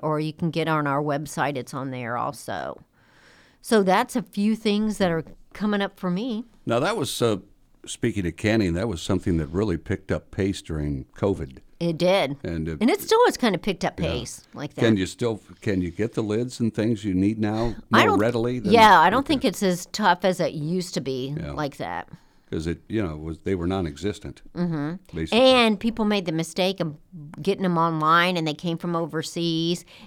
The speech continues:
Speaker 1: and they would buy 'em in bulk, a hundred at a time, and they would not seal.
Speaker 2: Oh.
Speaker 1: Well, here was the problem. They would seal, and they'd go into that pantry a week later, and these jars are all unsealed.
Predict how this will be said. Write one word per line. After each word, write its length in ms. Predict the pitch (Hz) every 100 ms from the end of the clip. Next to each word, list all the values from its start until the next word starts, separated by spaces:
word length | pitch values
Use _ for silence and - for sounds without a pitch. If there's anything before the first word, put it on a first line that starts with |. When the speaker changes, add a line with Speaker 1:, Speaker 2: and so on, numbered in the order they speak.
| -
Speaker 1:
and 100 | 165
they 80 |
would 140 | 147 147
buy 240 | 151 165
'em 100 | 170
in 140 | 156 147
bulk, 320 | 143 160 165
a 60 | 170
hundred 260 | 170 160
at 80 | 147
a 40 | 151
time, 140 | - -
and 200 | 170 156
they 100 | 147
would 240 | 151 175
not 240 | 170 156
seal. 460 | - 185 170 143 127
Speaker 2:
Oh. 280 | 135 98 127
Speaker 1:
Well, 240 | 202 202 196
here 420 | 175 214 302 233
was 280 | 156 175 170
the 80 | 165
problem. 720 | - 262 254 113 90 156 - -
They 100 | 190
would 160 | 160
seal, 640 | - 262 254 160 139 147 -
and 80 | 170
they'd 180 | 190 180
go 160 | 196 214
into 200 | 208 175
that 180 | 131
pantry 420 | 151 220 233 220 156
a 60 |
week 260 | 156 185 165
later, 420 | 180 196 180 151
and 180 | 156 156
these 140 | 151
jars 280 | 165 156 156
are 80 | 156
all 160 | 143
unsealed. 560 | 147 143 - 190 170 123